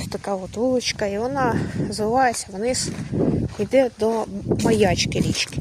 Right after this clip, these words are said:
Річка Маячка — це лівий, лівобережний приток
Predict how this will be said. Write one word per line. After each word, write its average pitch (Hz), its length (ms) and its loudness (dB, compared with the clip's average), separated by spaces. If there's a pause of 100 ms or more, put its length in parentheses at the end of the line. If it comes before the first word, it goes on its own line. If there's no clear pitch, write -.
(520)
Річка 269 380 0
Маячка — 247 640 0
це 208 340 0
лівий, 208 460 2 (440)
лівобережний 214 800 2 (760)
приток 214 460 4